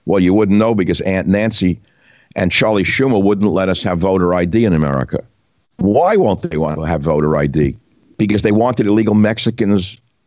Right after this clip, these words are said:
and other illegal aliens to vote, so they can hold on to their grip of power, can be like a vice on us.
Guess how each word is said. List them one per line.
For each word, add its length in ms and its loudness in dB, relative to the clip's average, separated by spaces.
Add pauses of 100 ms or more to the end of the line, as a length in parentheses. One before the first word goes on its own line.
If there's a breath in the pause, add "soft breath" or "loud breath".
(240)
and 120 0
other 260 2
illegal 340 2
aliens 460 0
to 80 0
vote, 420 -2 (240)
so 120 -8
they 120 0
can 140 -4
hold 320 0
on 240 0
to 120 -6
their 140 -2
grip 300 -2
of 140 -6
power, 340 -2
can 220 -2 (300 loud breath)
be 180 2
like 260 0
a 60 2
vice 400 0
on 160 0
us. 340 -6